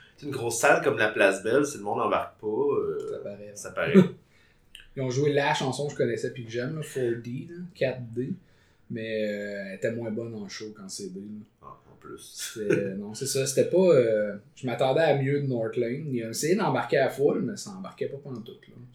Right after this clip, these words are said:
Speaker 1: Ouais, quand t'es, quand t'essaies de l'embarquer pis la foule l'embarque pas, c'est, ça va être long pour eux. <laughs> Ils doivent être contents de pas faire une heure et demie.
Speaker 2: Non, c'est ça, ils sont contents de pas être la tête d'affiche, là. Fait que c'est pas mal ça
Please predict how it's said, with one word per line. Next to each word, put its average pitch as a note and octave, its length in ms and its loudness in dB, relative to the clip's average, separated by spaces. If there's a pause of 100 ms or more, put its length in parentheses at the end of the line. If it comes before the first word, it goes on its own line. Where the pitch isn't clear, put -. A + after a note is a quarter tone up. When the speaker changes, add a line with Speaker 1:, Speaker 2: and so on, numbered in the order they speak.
(120)
Speaker 1:
Ouais, F2 120 -2
quand G#2+ 180 6
t'es, B2+ 140 -4
quand C#3 120 2
t'essaies C#3+ 180 2
de D#3+ 60 6
l'embarquer C3+ 380 8
pis C#3+ 40 -2
la G#2+ 180 6
foule B2 120 0
l'embarque G#2 440 6
pas, A#2+ 140 0
c'est, G#2+ 260 -2
ça G#2+ 100 -4
va G#2 100 6
être G#2 120 2
long A2 240 4
pour G#2+ 220 0
eux. G#2 480 0 (180)
<laughs> - 200 2
Ils C3 40 -6
doivent B2 180 2
être - 180 2
contents C#3 240 8
de - 40 -2
pas A#2+ 80 -2
faire A#2 240 4
une A2+ 80 -4
heure G#2 140 6
et G2+ 120 2
demie. A2 280 -4 (100)
Speaker 2:
Non, D3 180 10
c'est D3 140 4
ça, C3+ 140 2
ils D#3 140 4
sont D3+ 40 -4
contents C3+ 260 6
de C#3+ 40 2
pas C#3 120 4
être C3 100 4
la A#2 100 4
tête A#2+ 180 2
d'affiche, A#2+ 460 2
là. C3+ 60 -10 (1200)
Fait G#2+ 120 -8
que - 40 -14
c'est - 100 -16
pas A#2 100 -4
mal C3 200 -2
ça D#3+ 140 -4